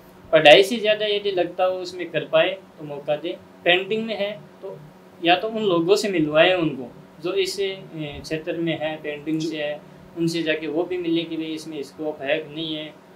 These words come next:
मेरा बच्चा इसमें जाना चाहता है। तो इस हिसाब से एक बार बच्चों की भी सुननी चाहिए। और यदि पेरेंट्स नहीं मानते हैं तो बच्चे हैं, उनके सामने जिद नहीं करें कि भाई ये है, वो है, उनको, अ, धीरे-धीरे करके दिखाएं।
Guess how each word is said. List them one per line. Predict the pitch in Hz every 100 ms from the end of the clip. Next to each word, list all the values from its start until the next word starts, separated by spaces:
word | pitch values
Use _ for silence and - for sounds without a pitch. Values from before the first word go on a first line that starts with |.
| - 143
मेरा | 147 151
बच्चा | 147 147 151
इसमें | 147 147 131
जाना | 135 147 160
चाहता | 156 151 160
है। | 151 151 - - - - 160 160 175
तो |
इस | 175 214 214
हिसाब | 208 196 208
से | 208 196
एक | 196
बार | 196 165
बच्चों | 156 175
की | 190
भी | 202 208
सुननी | - 165 175
चाहिए। | 175 180 185 185 - - 190
और | 202
यदि | 208 220
पेरेंट्स | 190 185 190 185
नहीं | 156 160
मानते | 165 147 139 139
हैं | 131 127 - - - -
तो |
बच्चे | 139 160 160 -
हैं, | 185 185
उनके | 185 180 - - - 180
सामने | 175 175 175 151
जिद | 143 160
नहीं | 170 175
करें | 170 170 170
कि | 165 165
भाई | 165
ये | 156 160 160
है, | 160 165
वो | 156 160
है, | 160 180 - - -
उनको, | 190 190 196 202
अ, | 196 160 151 147 147 - - - -
धीरे-धीरे | 151 170 403 190 196
करके | 196 156 143 175
दिखाएं। | 139 135 123